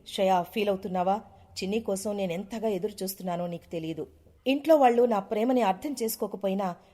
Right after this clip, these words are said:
దయచేసి నువ్వైనా అర్థం చేసుకో" అని అంటాడు. శ్రేయ ఏడుస్తుంది. అంతా విన్న లోహిత శ్రేయ దగ్గరకొస్తుంది. లోహిత శ్రేయను బాధపడొద్దు అంటుంది.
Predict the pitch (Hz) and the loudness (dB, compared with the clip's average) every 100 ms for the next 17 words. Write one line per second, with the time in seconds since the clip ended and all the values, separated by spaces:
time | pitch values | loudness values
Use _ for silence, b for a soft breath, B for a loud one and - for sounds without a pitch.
0 | b 175 180 190 226 233 180 185 233 262 | b -4 -2 0 -2 0 -2 0 2 2
1 | 190 - 214 190 180 - 175 - 185 170 | -2 -4 -6 -4 -6 -6 -6 -4 -4 -4
2 | 170 165 156 - _ b b - 220 202 | -4 -4 -4 -12 _ b b -2 2 4
3 | 190 190 185 196 - 190 165 - _ _ | 4 4 2 0 -4 -6 -6 -10 _ _
4 | - 208 226 262 226 196 196 175 196 214 | -4 -2 -2 0 0 0 0 2 0 0
5 | 196 175 - 220 226 202 170 196 185 - | 0 0 -2 -2 0 0 -2 -4 -4 -6
6 | 185 165 - _ 220 214 247 262 208 226 | -6 -6 -8 _ 2 4 4 2 2 2
7 | - 233 269 226 233 190 185 226 240 208 | 4 4 6 4 0 2 2 2 0 -2
8 | 190 202 190 175 175 165 | -2 0 0 -2 -6 -8